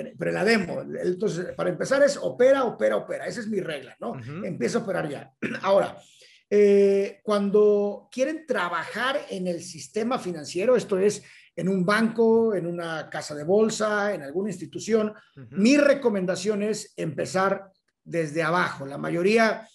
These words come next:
Speaker 1: cree que porque ya opera una cuenta de diez mil euros, de veinte mil, quizá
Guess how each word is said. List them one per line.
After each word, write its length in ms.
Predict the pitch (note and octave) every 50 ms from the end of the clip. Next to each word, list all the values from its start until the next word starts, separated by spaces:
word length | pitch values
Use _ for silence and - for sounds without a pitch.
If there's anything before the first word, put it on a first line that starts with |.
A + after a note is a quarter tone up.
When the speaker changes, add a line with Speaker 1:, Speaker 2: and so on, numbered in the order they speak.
| _ _ _ _ _ _
Speaker 1:
cree 240 | - G3+ G#3 G#3+ G#3
que 120 | G#3+ A3 -
porque 360 | - E3+ - - - E3+ D#3
ya 200 | F#3+ G3+ G#3 G#3+
opera 320 | G#3 G#3+ G#3+ G#3+ G#3+ G#3
una 220 | G#3 G3+ F#3+ F3 F3+
cuenta 340 | G3+ G3+ G3 F#3+ D#3+ G3 F#3
de 160 | E3 D#3 D3
diez 240 | C#3 D3+ D3+ C#3 C3+
mil 200 | F3+ F#3+ F#3+ F#3+
euros, 460 | G3 G3+ G3+ G3 F#3+ F#3+ F#3 F3+ D#3+ D#3
de 280 | D3+ C#3+ C#3 C3+ C3
veinte 340 | B2+ C3+ C3+ C#3 C3+ C#3+ C#3+
mil, 440 | D#3 F#3+ G3+ G#3+ G#3+ G3+ F#3+ D#3+ -
quizá 560 | - C3+ - E3+ F#3 G3 G#3 G3+ - - -